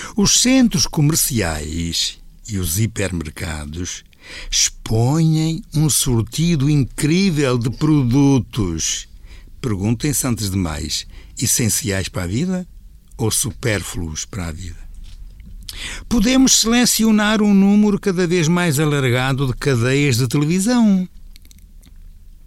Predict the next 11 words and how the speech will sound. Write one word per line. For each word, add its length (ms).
Podemos, 500
sim, 120
senhor. 520
As 200
agências 680
propõem-nos 840
todo 280
o 80
tipo 320
de 80
viagens 1300